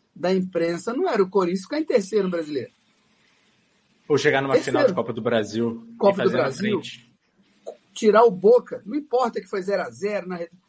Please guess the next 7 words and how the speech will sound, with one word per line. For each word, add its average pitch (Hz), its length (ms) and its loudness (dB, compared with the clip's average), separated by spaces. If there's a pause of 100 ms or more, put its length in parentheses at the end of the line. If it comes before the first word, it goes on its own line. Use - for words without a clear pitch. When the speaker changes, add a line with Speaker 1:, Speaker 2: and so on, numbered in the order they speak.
(160)
Speaker 1:
tirar 214 240 0
o 226 60 4
Boca 208 380 2
na 180 120 -6
quartas, 190 580 -8 (540)
quartas 240 400 -4
não, 165 240 -10